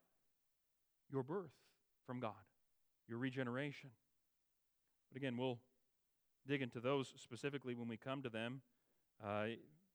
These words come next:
uh, in the text of First John. But here, the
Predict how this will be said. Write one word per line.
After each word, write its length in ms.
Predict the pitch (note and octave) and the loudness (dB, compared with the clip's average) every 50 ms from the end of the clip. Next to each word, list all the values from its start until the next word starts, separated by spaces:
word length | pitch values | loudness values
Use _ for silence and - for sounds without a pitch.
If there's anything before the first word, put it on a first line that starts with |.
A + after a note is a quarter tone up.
| _ _ - G#2 | _ _ -10 -8
uh, 120 | G2+ G2+ A#2+ - | -6 -6 -6 -4
in 340 | B2 A#2+ A#2 A2+ A2+ A#2 - - | -2 0 0 0 0 -2 -4 -6
the 80 | A2+ | -8
text 260 | - - B2 - - | -2 -2 -4 -2 -4
of 80 | - A2 | -10 -10
First 280 | - B2 A#2 A2 - - | -6 -6 -6 -6 -6 -8
John. 300 | - A2+ A2 A2+ B2+ C#3+ - _ _ _ _ _ _ _ | -4 -2 -2 -2 -4 -6 -10 _ _ _ _ _ _ _
But 120 | - C3 B2+ | -4 -2 2
here, 380 | D3+ F#3+ G3 F#3+ F3+ E3+ D#3+ - C3 | 6 8 10 10 10 8 4 0 -2
the 380 | C3+ C#3 C#3 C3+ C3+ C3+ C#3 | 0 2 4 4 4 2 2